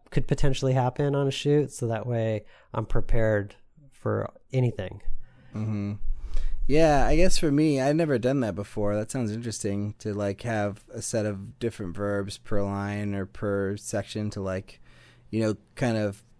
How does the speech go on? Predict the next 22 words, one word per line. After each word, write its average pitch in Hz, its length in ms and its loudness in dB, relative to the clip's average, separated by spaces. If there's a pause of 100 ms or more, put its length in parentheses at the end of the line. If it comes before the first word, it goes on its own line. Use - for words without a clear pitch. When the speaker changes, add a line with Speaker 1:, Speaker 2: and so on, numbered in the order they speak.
Speaker 2:
prompt 117 480 0
you 117 200 2
onto 113 240 -2
where 110 220 -2
you 110 220 0
want 101 200 -6
them 107 160 -4
to 107 80 -10
go 107 460 -2 (160)
based 110 320 -4
off 104 300 -2
of 104 380 -6 (420)
how 120 100 -6
you 113 160 0
feel 110 240 -4
about 101 180 -6
the 110 80 -14
script - 440 -6
or 117 80 -4
whatever. 127 520 -4 (520)
Um, 107 600 2
Speaker 1:
Yeah. 101 260 2